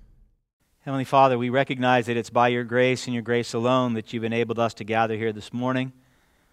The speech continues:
on this glorious Lord's Day and worship you in spirit and truth.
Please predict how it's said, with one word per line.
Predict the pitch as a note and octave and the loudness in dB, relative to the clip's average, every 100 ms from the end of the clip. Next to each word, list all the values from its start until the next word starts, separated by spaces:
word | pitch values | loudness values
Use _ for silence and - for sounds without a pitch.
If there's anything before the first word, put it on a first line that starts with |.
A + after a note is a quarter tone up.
| _ _ | _ _
on | G#2 G#2 | -12 -8
this | G#2 A2+ | -8 -8
glorious | A2+ A#2 A2+ A2 - | -2 0 0 -2 -4
Lord's | A2+ A2+ G#2 G2+ | -4 -4 -6 -6
Day | A2+ A2+ A2+ | -4 -2 -2
and | G#2 G#2 | -4 -6
worship | G#2+ - A2 A2 | -8 -8 -12 -8
you | A2 A2 | -6 -6
in | |
spirit | - - A2 G#2+ | -10 -8 -6 -6
and | G2+ | -10
truth. | - A2+ A2 G#2+ _ | -12 -8 -8 -8 _